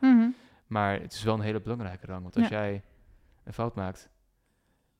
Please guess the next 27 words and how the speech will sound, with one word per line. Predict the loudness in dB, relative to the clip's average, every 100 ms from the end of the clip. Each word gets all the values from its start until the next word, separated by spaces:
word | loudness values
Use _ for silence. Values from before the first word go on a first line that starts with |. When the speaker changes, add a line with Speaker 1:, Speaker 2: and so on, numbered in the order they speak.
| _ -10
Speaker 2:
of |
ze | -8
kijken | -4 -4 -4 -4
je |
heel | -4
raar | -4 -6 -6
aan, | -8 -8
of | 0
ze | 6
Speaker 1:
Mhm. | 8
Speaker 2:
stoppen | 8 4
met | -4
zingen, | -6 -6 -4 -4
of | -6 0
Speaker 1:
Ja. | 2 2
Speaker 2:
de | -2
hele | -4 -4
boel, | -4 -4 -4 -8 -14
eh, | -20 _
Speaker 1:
Dondert | -20 -20 -10 -2 2 2 4
in |
Speaker 2:
dondert |
om, | 4 4 2
Speaker 1:
elkaar. | 0
Speaker 2:
inderdaad, | 0 0 0 0
ja, | 0 -2
dus | -2 -6